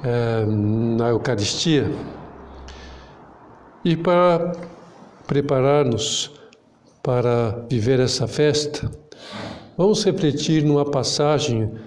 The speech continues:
da vida de Jesus em que ele prefigurou este sacramento. De alguma maneira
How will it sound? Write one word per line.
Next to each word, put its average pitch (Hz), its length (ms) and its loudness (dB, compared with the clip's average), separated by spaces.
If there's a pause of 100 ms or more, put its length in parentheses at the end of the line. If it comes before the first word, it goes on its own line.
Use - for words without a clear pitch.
(120)
da 127 120 -2
vida 123 280 2
de 113 160 0
Jesus 139 800 0 (1300)
em 143 120 2
que 147 800 0 (840)
ele 151 280 2
prefigurou 165 1120 2 (640)
este 151 260 0
sacramento. 123 960 0 (1500)
De - 100 -4
alguma 131 280 2
maneira 156 720 2